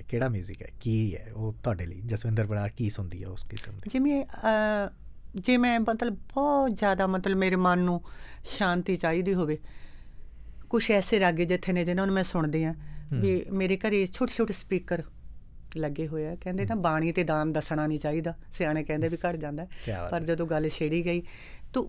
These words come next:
Speaker 2: ਉਹ ਸਵੇਰੇ ਉੱਠ ਕੇ ਅਸੀਂ, ਜੇ ਮੇਰੇ husband ਉੱਠਣ, ਇਹ ਸੁੱਚ ਨੱਪ ਦਿੰਦੇ ਆ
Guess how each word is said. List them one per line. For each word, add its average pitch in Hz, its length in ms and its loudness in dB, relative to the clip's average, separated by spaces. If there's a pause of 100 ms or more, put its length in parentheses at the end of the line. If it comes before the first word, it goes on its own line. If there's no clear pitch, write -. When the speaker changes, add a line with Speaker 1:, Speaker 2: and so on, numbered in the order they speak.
(140)
Speaker 2:
ਉਹ 269 120 0
ਸਵੇਰੇ 226 300 6
ਉੱਠ 208 180 2
ਕੇ 202 140 4
ਅਸੀਂ, 185 220 -4 (260)
ਜੇ 170 140 -2
ਮੇਰੇ 170 160 0
husband 175 380 0
ਉੱਠਣ, 180 240 -2
ਇਹ 180 80 0
ਸੁੱਚ 185 240 -2
ਨੱਪ 170 200 0
ਦਿੰਦੇ 160 260 0
ਆ 160 60 -2